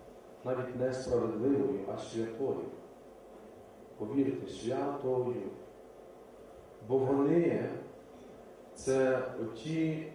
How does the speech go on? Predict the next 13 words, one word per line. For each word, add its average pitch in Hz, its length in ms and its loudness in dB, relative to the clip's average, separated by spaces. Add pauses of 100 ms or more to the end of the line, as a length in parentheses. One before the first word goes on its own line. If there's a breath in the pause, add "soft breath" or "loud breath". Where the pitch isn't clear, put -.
(160)
е, 113 260 4 (1000)
оті 139 320 -2
митарі, 127 760 4 (520)
які 135 680 0 (440)
проходять 127 540 0 (160)
митарства 120 720 -2 (460)
вже 123 140 2
тут 135 320 -2
на 127 100 0
землі. 120 560 -2 (2250)
Тут 170 240 2
на 143 80 2
землі. 139 500 0